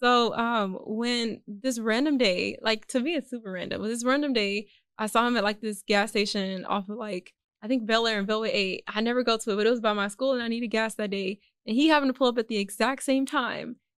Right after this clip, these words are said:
And then we were like, "Andre?" And he was like, "Kiara." So then we ended up, I guess he told me he was getting a phone the next week. Um, and then, uh, I was like, "Oh, well, if you're serious, you'll get your number from my sister." I was trying to play hard <laughs> to get,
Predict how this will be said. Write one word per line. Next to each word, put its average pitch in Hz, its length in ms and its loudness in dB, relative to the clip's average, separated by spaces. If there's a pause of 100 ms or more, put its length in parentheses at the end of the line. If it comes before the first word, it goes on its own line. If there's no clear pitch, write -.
(100)
And 247 180 4
then 262 200 6
we 269 40 0
were 269 100 4
like, 240 240 2 (160)
"Andre?" 311 200 0 (320)
And 254 120 0
he 294 80 2
was 285 80 -2
like, 254 240 -8
"Kiara." 294 140 -2 (280)
So 262 220 6
then 254 240 4
we 254 140 0
ended 262 180 2
up, 262 220 0 (160)
I 226 80 -6
guess 302 320 0 (320)
he 285 100 -6
told 311 160 4
me 311 60 2
he 294 80 2
was 254 100 2
getting 233 200 0
a 208 40 0
phone 220 300 0
the 208 80 -2
next 196 280 -6
week. 202 380 -8
Um, 190 400 -4
and 214 140 0
then, 196 380 0
uh, 185 400 -4
I 208 80 -4
was 208 100 -8
like, 220 160 -12
"Oh, 233 140 0
well, 214 80 0
if 208 80 -4
you're 233 120 -2
serious, 254 560 0
you'll 240 120 0
get 214 160 0
your 208 80 2
number 208 180 0
from 220 160 -12
my 208 120 -6
sister." 226 400 -2
I 202 80 6
was 220 100 4
trying 285 100 0
to 226 80 2
play 214 220 2
hard 202 400 6
<laughs> 311 180 2
to 285 100 0
get, 214 320 2